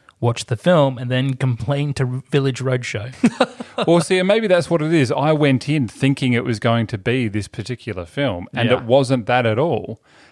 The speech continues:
Speaker 2: And that kind of just turned me off of it. I was like, "Well, this isn't what I was expecting."
Speaker 3: Whereas I was pleasantly surprised to see it playing a little more seriously.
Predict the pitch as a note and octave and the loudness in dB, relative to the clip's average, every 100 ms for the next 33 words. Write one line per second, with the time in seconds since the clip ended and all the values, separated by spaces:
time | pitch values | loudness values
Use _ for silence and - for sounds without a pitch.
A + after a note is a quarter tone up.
0 | _ - C3 C3 C#3+ - - D3 D3 C#3 | _ 0 2 4 2 0 -2 0 0 -2
1 | C#3 - C#3+ E3+ D3+ F#3+ - A#2 - B2 | -8 -6 -8 -6 -6 -8 -6 -4 -4 -4
2 | B2+ D#3+ E3 F#3+ G#3 F3 - G3+ F3+ D3 | -8 -8 -8 -8 -8 -8 -6 -6 -6 -6
3 | C#3+ D#3+ C#3+ B2+ E3+ - D3+ - - D#3+ | -6 -4 -4 -6 -8 -8 -8 -8 -8 0
4 | E3+ F3 D#3 F3 G3 F3 - E3+ D#3 C#3+ | 2 2 2 2 2 -2 -2 -2 0 -4
5 | C3 C3 - B2+ A#2+ A#2 A#2 - A2+ - | -6 -8 0 2 4 0 -6 -4 -2 -2
6 | - A2+ A2 A2 B2 A#2 A2+ A2 G2+ G#2+ | 0 0 0 0 2 2 2 0 -4 -8
7 | G2+ G2 - F#2+ F#2 | -4 -6 -4 -6 -8